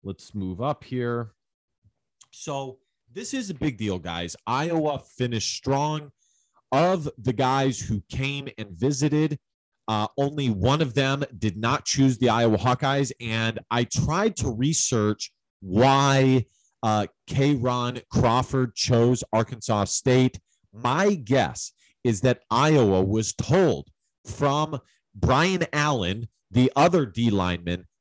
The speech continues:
that he was going to pick the Iowa Hawkeyes, and the Iowa Hawkeyes said, "We don't really have room, uh, to give you a full scholarship anymore." That w-, it's, you know, since we found out that he's gonna choose us,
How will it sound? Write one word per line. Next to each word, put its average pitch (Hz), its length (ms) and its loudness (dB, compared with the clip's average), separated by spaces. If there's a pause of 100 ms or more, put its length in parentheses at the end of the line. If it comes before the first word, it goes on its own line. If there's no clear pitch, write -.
that 107 120 -2
he 120 200 -2
was 143 120 4
going 139 220 -2
to 127 100 -4
pick - 220 0
the 127 100 0
Iowa 117 240 2
Hawkeyes, 101 460 -4
and 107 80 -8
the 101 80 0
Iowa 110 260 2
Hawkeyes 92 360 -2
said, 90 400 0 (600)
"We 120 120 4
don't 135 180 4
really 127 280 6
have 107 380 0 (200)
room, 104 580 0 (480)
uh, 98 320 0 (140)
to 104 500 2 (260)
give 120 240 0
you 104 220 4
a 98 80 4
full 107 260 -4
scholarship 101 640 -4 (140)
anymore." 107 440 -4 (380)
That 95 220 -4
w-, 123 240 0
it's, 110 420 0
you 113 140 -2
know, 92 100 0
since 110 300 -4
we 131 100 0
found 131 300 -4
out 110 160 -2
that 92 120 -8
he's 101 180 -6
gonna 110 200 -10
choose 95 380 -4
us, 87 300 -2